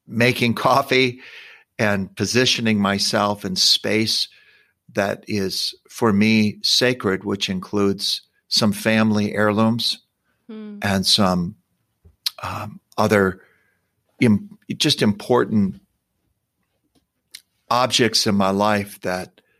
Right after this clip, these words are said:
Speaker 1: help me to focus on God's faithfulness in my own life and, and God's blessings in my own life.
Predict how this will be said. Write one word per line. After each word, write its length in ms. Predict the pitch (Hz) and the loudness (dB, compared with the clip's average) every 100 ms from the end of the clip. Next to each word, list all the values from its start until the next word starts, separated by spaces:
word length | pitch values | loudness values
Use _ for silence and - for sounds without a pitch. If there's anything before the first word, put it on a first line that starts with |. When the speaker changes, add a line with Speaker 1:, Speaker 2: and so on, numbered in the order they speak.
| _ _ _ _ | _ _ _ _
Speaker 1:
help 300 | - 160 202 | -2 -2 2
me 120 | 180 | 2
to 100 | 131 | 2
focus 640 | - - 110 117 113 104 110 | -2 0 0 2 2 2 0
on 200 | 101 92 | -2 -2
God's 640 | 98 101 101 101 - - _ _ _ _ _ _ _ _ _ - | 0 2 0 -2 -8 -8 _ _ _ _ _ _ _ _ _ -16
faithfulness 960 | - 120 120 - 107 92 87 - - - | -2 0 0 0 0 2 0 -2 -4 -2
in 140 | 107 95 | -2 2
my 240 | 95 95 | 2 2
own 220 | 98 98 | 2 2
life 420 | 92 95 92 87 - | 2 2 0 -2 -6
and, 280 | 90 90 - _ - | -6 -6 -12 _ -10
and 200 | 92 - | -6 0
God's 320 | 107 101 - | 0 0 -2
blessings 640 | - 104 104 - 90 90 | 0 2 2 2 0 0
in 100 | 101 | 0
my 240 | 92 90 90 | 0 0 0
own 220 | 90 87 | 0 0
life. 400 | 90 92 85 78 | 0 0 -2 -6